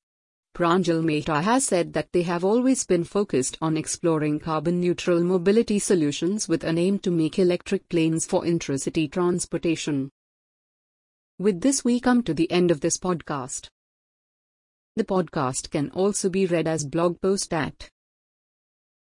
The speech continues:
w w w dot think with niche dot com. Explore more of startup,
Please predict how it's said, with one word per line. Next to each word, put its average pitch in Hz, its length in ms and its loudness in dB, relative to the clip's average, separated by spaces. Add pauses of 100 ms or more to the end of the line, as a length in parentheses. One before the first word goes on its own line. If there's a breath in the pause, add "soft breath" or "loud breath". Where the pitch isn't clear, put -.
(140)
w 190 400 4
w 202 400 2
w 165 540 0 (100)
dot 180 300 -2
think 190 320 0
with 151 140 -2
niche 175 340 -2
dot 147 320 -2
com. 135 460 -2 (1300)
Explore 175 480 0
more 170 320 2
of 147 120 -2
startup, - 640 -2